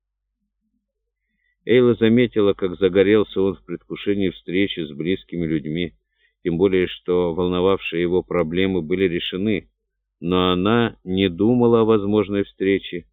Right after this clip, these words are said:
ее волновал странный свет на небе. Неясно, почему она была так обеспокоена, но это явление просто лишало присутствия духа. Ей хотелось понять, что оно означало. Нет, она не испытывала страха, как это бывало при землетрясениях,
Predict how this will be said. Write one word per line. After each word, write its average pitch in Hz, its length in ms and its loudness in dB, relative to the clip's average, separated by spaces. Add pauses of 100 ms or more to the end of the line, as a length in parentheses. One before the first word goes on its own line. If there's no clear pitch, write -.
(260)
ее 107 220 0
волновал 95 480 0
странный 95 480 -4
свет - 400 -8
на 85 140 -4
небе. 69 460 -12 (560)
Неясно, 87 540 0
почему 82 340 -8
она 80 180 -4
была 82 260 -2
так - 320 -12
обеспокоена, 104 880 -2 (760)
но - 80 -4
это 113 160 0
явление 113 580 2 (120)
просто 90 300 -8
лишало 98 420 0
присутствия 87 680 -6
духа. 80 380 -4 (880)
Ей 87 200 -2
хотелось 95 520 -4
понять, 82 320 -4
что - 220 -6
оно 90 180 -4
означало. 80 680 -6 (520)
Нет, 117 260 -4
она 95 280 -2
не 87 220 -4
испытывала 80 540 -6
страха, 113 540 -8
как 110 140 -12
это 104 120 -6
бывало 101 420 0
при 92 200 -6
землетрясениях, 87 840 -6